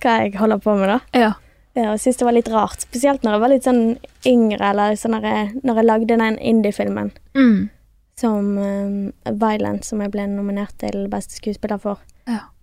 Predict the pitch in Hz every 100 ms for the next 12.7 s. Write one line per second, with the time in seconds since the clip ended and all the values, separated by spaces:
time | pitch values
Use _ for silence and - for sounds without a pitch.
0 | _ _ - 247 233 240 226 - 220 -
1 | - 269 262 262 294 - 247 247 240 220
2 | 220 214 - 226 214 220 220 196 _ _
3 | - 202 190 190 190 - - - - _
4 | _ _ _ _ _ _ _ - - 233
5 | 214 214 214 214 - 196 - - - -
6 | 208 - - - _ 240 214 - _ _
7 | - 202 208 196 190 190 - _ _ -
8 | - 233 220 220 - 254 - 226 226 -
9 | 269 233 220 208 - - 123 214 214 202
10 | 202 208 - _ - 233 226 - 247 247
11 | 226 - 233 233 208 214 233 220 208 214
12 | 220 - 208 214 208 -